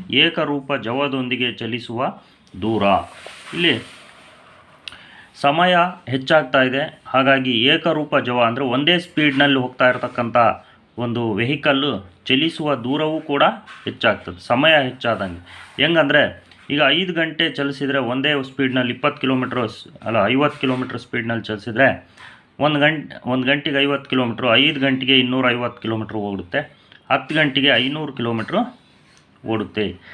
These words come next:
ಅಂದ್ರೆ ಇದು ಜಾಸ್ತಿ ಆಗ್ತಾ ಇದೆ, ಸಮಯ ಜಾಸ್ತಿ ಆದಂಗೆ ದೂರನೂ ಜಾಸ್ತಿ ಆಗ್ತಾ ಇದೆ. ಹಾಗಾಗಿ ಇದು ವಿಲೋಮಾನುಪಾತವಲ್ಲ, ಇದು, ಇದು ನೇರ ಅನುಪಾತ. ನೆಕ್ಸ್ಟ್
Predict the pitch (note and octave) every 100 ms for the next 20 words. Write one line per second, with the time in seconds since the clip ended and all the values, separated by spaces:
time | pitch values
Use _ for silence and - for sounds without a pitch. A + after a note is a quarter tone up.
0 | - _ C#3+ E3+ D3 - - _ _ D#3
1 | D#3+ A2+ B2+ E3 - E3+ C#3+ D3 C3 B2+
2 | D3 - - - - - - - - -
3 | - - - - - _ _ _ _ _
4 | _ - - C3 D3+ D#3+ C3+ C3+ C3 B2+
5 | A2+ G#2+ G2+ A#2+ C#3 C3+ - - _ G2
6 | B2 D#3 D#3 D#3+ A#3+ - - - - F#2+
7 | C3+ C3+ - A2 G2+ G#2 G2+ B2+ C3 -
8 | - _ A#2+ A#2+ A#2 A2+ A2 A2 A2+ C#3
9 | E3+ D#3+ C#3+ C3+ C3 A#2 A2 G#2+ A2 B2+
10 | A#2 G2+ A#2+ D3 - _ _ A2 A2 G2+
11 | A#2 B2+ D#3 G#3+ - G#2+ G#2 G2 F#2 F2+
12 | G2 F2 - - - - - D#3 -